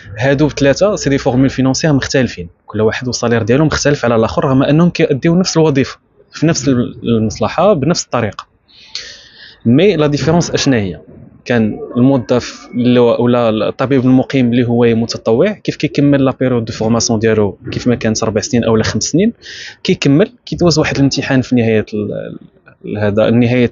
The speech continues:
ال-، التخصص ديالو وكيخرج. كيخرج كو سا سوا اختار القطاع العمومي ولا القطاع الخصوصي،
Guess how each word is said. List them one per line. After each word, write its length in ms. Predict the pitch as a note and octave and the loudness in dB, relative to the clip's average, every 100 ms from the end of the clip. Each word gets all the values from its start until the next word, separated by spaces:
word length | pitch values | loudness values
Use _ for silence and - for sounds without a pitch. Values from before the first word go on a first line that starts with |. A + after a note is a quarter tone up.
| - | -2
ال-، 320 | G#2+ G#2 A#1+ | -2 -2 -4
التخصص 500 | - - - - - | -8 -8 -8 -8 -4
ديالو 360 | G#2 B2 G3+ A3+ _ - - _ | 0 2 0 -4 _ -20 -20 _
وكيخرج. 500 | D3 F3 - - - _ - - _ - _ - | -4 -2 -2 -6 -16 _ -20 -20 _ -20 _ -16
كيخرج 520 | G#2 D3+ C3+ - - | -4 -2 -2 -6 -10
كو 160 | - C#3 | -6 -2
سا 100 | D3+ | 0
سوا 220 | - B2+ | 0 0
اختار 340 | - - B2+ | -2 -2 0
القطاع 420 | A#2 - B2 A2+ | 0 -2 -4 -2
العمومي 480 | G#2+ G2 A#2 A2+ A2 | 0 2 2 2 0
ولا 140 | G2+ G2 | -2 -4
القطاع 300 | - - G2 | -6 -4 -6
الخصوصي، 560 | - A2+ C3+ - F#3+ | -6 -4 -4 0 -2